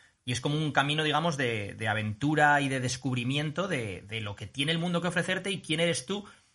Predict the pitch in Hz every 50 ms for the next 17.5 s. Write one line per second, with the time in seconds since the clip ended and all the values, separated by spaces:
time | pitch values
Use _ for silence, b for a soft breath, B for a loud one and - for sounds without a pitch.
0 | B B - - 131 131 156 156 - - 185 175 170 156 139 - 135 127 127 127
1 | 120 123 120 117 117 113 113 113 110 110 107 104 104 - _ _ _ _ _ _
2 | _ _ _ _ - - - _ _ _ _ _ - - 127 120 123 120 117 113
3 | 113 - - _ _ _ _ - 160 151 147 143 143 - - - - 185 180 -
4 | - 185 175 160 147 147 - - - - 160 147 147 - - 147 151 143 - 147
5 | 131 139 135 139 139 139 135 131 123 127 117 117 - 240 226 - 127 123 110 127
6 | - 131 120 - b b b b b b b b b _ _ _ _ _ - 170
7 | 175 185 190 208 220 220 - - - - 147 151 147 139 - 151 143 131 131 -
8 | 165 170 185 180 190 175 - - 196 196 202 196 196 185 180 156 131 127 127 165
9 | 165 156 135 131 127 123 139 185 202 156 107 87 - - _ _ _ _ _ _
10 | _ _ _ _ - 139 131 127 123 131 147 156 160 170 165 165 170 143 - 175
11 | 170 - 190 190 190 156 123 117 110 - 127 131 151 135 - 151 147 - 151 143
12 | 123 - 180 190 - - 113 104 127 127 123 135 131 127 143 135 135 143 139 127
13 | 139 131 - 143 131 - 185 202 196 185 196 233 - - - _ _ - - 117
14 | - 175 170 175 160 - 135 120 120 131 139 139 175 170 160 131 123 131 135 131
15 | 120 113 - 127 123 123 - 104 101 107 135 185 190 120 107 - 123 117 113 -
16 | 120 120 117 120 113 127 117 107 - - - 131 117 107 101 - 160 170 127 98
17 | 90 98 107 107 101 98 92 - 95 -